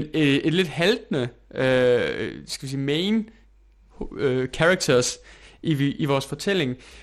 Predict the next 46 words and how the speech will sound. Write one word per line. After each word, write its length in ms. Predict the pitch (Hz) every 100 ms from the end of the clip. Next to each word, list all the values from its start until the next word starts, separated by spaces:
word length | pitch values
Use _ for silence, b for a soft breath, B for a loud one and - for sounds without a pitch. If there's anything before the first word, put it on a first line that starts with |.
| B
Men 160 | 170 170
igen, 180 | 156 190
altså, 260 | - 160 160 - -
er 80 |
det 100 | 151
sådan, 160 | 147 202
jeg 80 | 170
sidder 260 | - 214
og 80 | 160
sådan, 220 | 147 156 143
"Ej, 120 | 160
hvor 120 | 147
det 80 | 135
irriterer 340 | 131 - 185 156
mig, 220 | 104 110 -
at 120 | 127
jeg 120 | 123
ikke 140 | 147
har, 420 | - 160 147 120 113 -
øh, 520 | 131 120 120 120 117 113 - - _ _
mere 320 | 147 135 151
historie, 520 | 147 - 139 135 127
eller 120 | 113 117
ikke, 160 | 131 B B B B B
øh, 100 | 110
føler 400 | - 170 175 160
mere 300 | 135 135 147
for 160 | 151 131
vores 200 | 117 117
hovedkarakter"? 540 | 143 151 143 110 123 120 B
Nej, 160 | - 170 175 165
egentlig 360 | - 214 151 104
ikke, 140 | 202 -
fordi 380 | - 143 147 151
som 200 | 170 165
du 60 |
siger, 240 | 151 202 190
historien 460 | 175 226 220 175
er, 180 | 151 156 -
er 160 | 170 160
utrolig 460 | - - 226 185
umiddelbar 520 | 156 202 214 139 120 123
og 120 | 139
meget 240 | 151 185
lige 180 | 185 196
til, 280 | 190 180